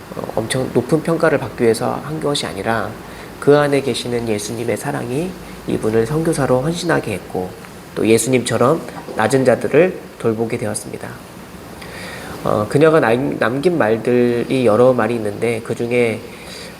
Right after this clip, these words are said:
어, 제가 정말 좋아하는 말이, 이런 말이 있습니다. "내일 나 먹기 위해 오늘 굶는, 굶는 사람을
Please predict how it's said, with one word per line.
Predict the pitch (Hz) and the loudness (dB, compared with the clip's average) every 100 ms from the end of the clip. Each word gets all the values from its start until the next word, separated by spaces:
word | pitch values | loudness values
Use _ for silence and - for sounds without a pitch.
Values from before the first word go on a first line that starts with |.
| - | -12
어, | - 110 117 | -8 -8 -8
제가 | 113 131 156 135 117 - - - | -2 2 4 4 0 -4 -14 -12
정말 | 117 113 113 | -4 0 0
좋아하는 | - 123 123 117 | 2 2 2 0
말이, | 98 110 | -2 -2
이런 | 120 120 | -2 0
말이 | 107 | -2
있습니다. | 110 - - - 92 - - - - - - - - - - - - - | -4 -6 -8 -8 -10 -12 -16 -18 -18 -18 -18 -12 -10 -10 -10 -10 -12 -8
"내일 | - 131 143 | 6 8 8
나 | 131 120 | 8 4
먹기 | 117 107 - 135 117 | 2 -2 0 0 2
위해 | 113 120 113 110 | 2 2 0 -2
오늘 | 127 131 143 139 | -2 4 6 6
굶는, | 127 131 131 147 147 - | 0 -2 2 0 0 -8
굶는 | 135 139 160 156 | -4 4 4 4
사람을 | 147 117 110 113 110 | 2 0 2 0 0